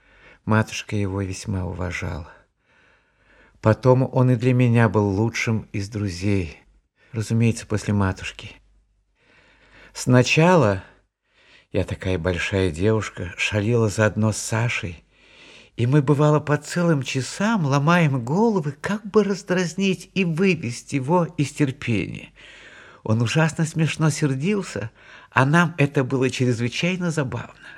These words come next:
Мне даже и вспоминать это стыдно. Раз мы раздразнили его чем-то чуть не до слёз, я слышала ясно, как он прошептал: «Злые дети».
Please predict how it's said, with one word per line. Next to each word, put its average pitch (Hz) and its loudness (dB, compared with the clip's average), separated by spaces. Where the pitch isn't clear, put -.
Мне 95 2
даже 92 4
и - 2
вспоминать 92 -2
это - -10
стыдно. - -6
Раз 127 4
мы 135 4
раздразнили 135 0
его 110 2
чем-то 113 0
чуть - -4
не 131 2
до 123 2
слёз, 113 0
я 104 6
слышала 113 -4
ясно, 117 -2
как - -6
он 113 -4
прошептал: 110 -6
«Злые 131 0
дети». - -8